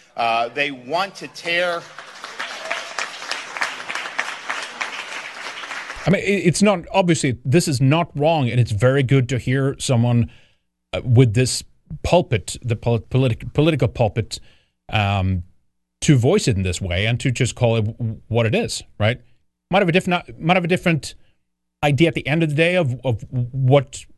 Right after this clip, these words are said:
Speaker 2: what, what we should do or what should be normalized, as opposed to this horrendous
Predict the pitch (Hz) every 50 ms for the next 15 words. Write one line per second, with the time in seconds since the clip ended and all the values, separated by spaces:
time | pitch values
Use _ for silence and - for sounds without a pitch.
0 | _ _ _ _ - 151 - 190 156 156 131 113 123 123 131 123 123 113 - -
1 | 185 180 156 147 180 180 170 170 160 131 117 135 123 - 156 135 123 131 127 120
2 | 117 110 120 127 147 160 180 196 180 180 123 113 107 107 107 101 - - 123 104
3 | 127 - - 123 117 131 107 113 107 - - - - 120 117 101 - - 143 139
4 | 131 147 165 175 147 123 113 - - - -